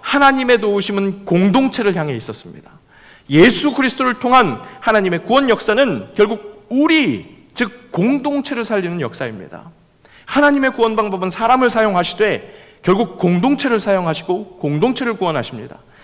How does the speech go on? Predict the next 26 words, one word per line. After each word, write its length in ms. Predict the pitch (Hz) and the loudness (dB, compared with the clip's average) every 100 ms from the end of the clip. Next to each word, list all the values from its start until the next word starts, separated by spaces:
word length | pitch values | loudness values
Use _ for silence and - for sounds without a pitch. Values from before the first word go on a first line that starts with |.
| - | -8
그리고 220 | - 233 | -4 -4
그 120 | 226 220 | -4 -2
공동체를 840 | 196 202 285 277 254 240 277 277 - - | 0 2 0 0 0 2 0 -2 -12 -16
확장시켜 580 | - - 311 285 - 233 | -14 -4 -2 -2 -4 0
가십니다. 520 | 170 170 147 82 - - _ _ - _ - | 0 -2 -12 -14 -18 -20 _ _ -20 _ -8
아브라함을 680 | 156 190 254 269 262 262 | -2 0 6 6 6 4
선택하신 580 | 254 254 254 240 226 233 | 0 -2 -4 -4 -4 0
하나님께서 580 | 226 220 214 214 202 220 | 0 2 0 -2 -2 0
결국 400 | 190 185 202 - - - | 0 2 0 -2 -14 -4
야곱의 520 | 127 143 190 208 202 | -2 0 4 4 6
열두 380 | 185 202 - 214 | 2 2 0 0
아들 260 | 202 214 208 | 4 2 0
십이 500 | - - 269 254 226 | -4 -4 -2 -2 -4
지파로 840 | 214 165 180 175 214 101 - - - - | -6 -6 0 2 4 2 -8 -20 -20 -16
그 280 | - 262 214 | 0 0 2
구원의 800 | 208 208 208 175 117 - - - _ _ _ | 2 4 4 0 -2 -12 -20 -20 _ _ _
역사를 400 | 147 151 - 190 | -2 2 4 4
써내려 480 | 185 - 277 277 240 | 2 2 2 4 4
가십니다. 600 | 190 - 147 131 151 170 - _ _ _ _ _ _ - | 2 0 -6 -6 -8 -10 -20 _ _ _ _ _ _ -2
약속하신 520 | - 240 233 240 254 | 0 -2 -2 -2 2
대로 200 | 240 247 | 2 4
바다의 340 | 214 220 226 | 4 6 6
모래같이 480 | 208 220 208 196 214 | 6 4 4 2 0
하늘의 280 | 202 190 180 | 0 0 0
별과 300 | 180 240 254 | 2 4 6
같이 520 | 180 - 262 208 - | 4 4 4 2 0